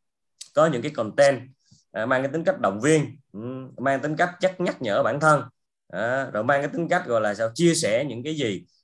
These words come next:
à, gọi là xong trong cuộc sống, ừ, để cho những cái người mà bạn bè của mình người ta có, à, được động viên tinh thần. Ừ, thì cái đó là,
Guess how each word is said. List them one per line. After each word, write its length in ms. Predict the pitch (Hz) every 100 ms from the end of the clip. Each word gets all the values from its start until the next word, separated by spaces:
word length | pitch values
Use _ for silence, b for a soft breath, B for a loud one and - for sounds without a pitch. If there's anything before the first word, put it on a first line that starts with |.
| _
à, 460 | 95 101 95 92 85 71
gọi 120 | 90
là 80 | 92
xong 320 | 95 139 127
trong 160 | - 117
cuộc 120 | 101
sống, 320 | 85 123 180 202 _
ừ, 80 | 101 98 82
để 140 | 90
cho 120 | 113 117
những 160 | 110
cái 100 | 131
người 280 | 139 113 101
mà 220 | 95 90 b b b
bạn 220 | 95 92 110
bè 180 | 101
của 100 | 92
mình 180 | 120 101
người 120 | 90 92
ta 100 | 101
có, 200 | 104 131 - _
à, 200 | - 113
được 160 | 120 104
động 220 | 95 113
viên 180 | 139 135
tinh 140 | 135
thần. 300 | 127 117 113 120
Ừ, 80 | 143 165
thì 100 | 131
cái 80 | 156
đó 180 | 160 202
là, 260 | 170 131